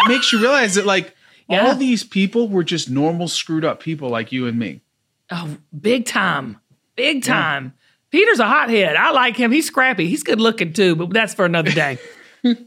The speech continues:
Speaker 2: Doctor Eric, you've gotta come back. Everybody check Doctor Eric out on his Instagram, uh, aim seven dot com.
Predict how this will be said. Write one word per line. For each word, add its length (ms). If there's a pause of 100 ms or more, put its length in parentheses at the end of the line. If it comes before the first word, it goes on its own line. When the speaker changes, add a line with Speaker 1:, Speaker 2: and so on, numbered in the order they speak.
(120)
Speaker 2:
Doctor 220
Eric, 240
you've 120
gotta 180
come 220
back. 500
Everybody 1040
check 520
Doctor 340
Eric 300
out 380
on 220
his 200
Instagram, 1040
uh, 260
aim 280
seven 420
dot 300
com. 840